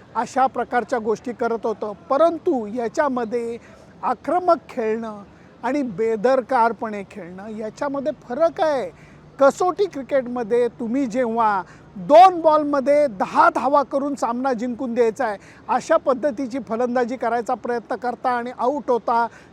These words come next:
तेव्हा ती चूक नसते, तो गुन्हा असतो, असं माझं तरी मत आहे. कदाचित मी जुन्या विचारांचा माणूस असेन, कसोटी क्रिकेटला जास्त महत्त्व देत असेन, म्हणून असं मत मांडत असेन. मी हा,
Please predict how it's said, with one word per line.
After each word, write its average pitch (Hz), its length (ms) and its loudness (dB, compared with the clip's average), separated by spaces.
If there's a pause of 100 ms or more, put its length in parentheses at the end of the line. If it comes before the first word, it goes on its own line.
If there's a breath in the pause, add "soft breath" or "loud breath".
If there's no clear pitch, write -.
(120)
तेव्हा 262 380 2
ती 302 240 -4
चूक 330 440 -2
नसते, 247 480 -2
तो 247 160 -2
गुन्हा 220 360 0
असतो, 269 360 -2
असं 294 260 0
माझं 220 480 0 (100)
तरी 233 180 0
मत 180 300 -10
आहे. 165 120 -16 (380 loud breath)
कदाचित 311 500 2
मी 320 160 -4
जुन्या 294 340 0
विचारांचा 262 580 0
माणूस 240 380 -6
असेन, 247 340 -4
कसोटी 240 440 -4
क्रिकेटला 233 480 -4
जास्त 262 360 -2
महत्त्व 269 380 -2
देत 240 240 -2
असेन, 220 300 -6 (340 loud breath)
म्हणून 285 320 2
असं 285 220 0
मत 254 300 -4
मांडत 226 340 -6
असेन. 214 320 -6 (340 loud breath)
मी 320 120 0
हा, 285 460 0